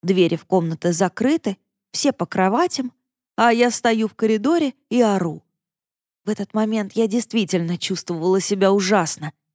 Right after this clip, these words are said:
Но чего я точно не осознавала, что я могу свои страдания остановить. Однажды мы ссорились с мужем, а Лола, как обычно, оказалась рядом. "Ну, я же нормально с ним говорила"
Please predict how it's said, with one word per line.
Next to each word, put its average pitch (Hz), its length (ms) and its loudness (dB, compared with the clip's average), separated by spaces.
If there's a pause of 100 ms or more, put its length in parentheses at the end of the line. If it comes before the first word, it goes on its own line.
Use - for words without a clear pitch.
(480)
Но 233 140 2
чего 240 300 2
я 233 140 2
точно 262 420 0
не 180 160 -4
осознавала, 214 800 0 (260)
что 226 260 0
я 233 200 4
могу 233 340 4
свои 214 300 4
страдания 202 840 2
остановить. 202 840 -2 (1080)
Однажды 220 520 0
мы 208 160 0
ссорились 190 580 4
с - 100 -2
мужем, 247 460 2 (120)
а 214 140 2
Лола, 254 420 2
как - 220 -6
обычно, 190 540 -4
оказалась 190 600 -2
рядом. 139 460 -4 (800)
"Ну, 277 200 0
я 285 200 2
же 285 140 0
нормально 294 540 2
с - 140 -4
ним 202 180 0
говорила" 190 640 2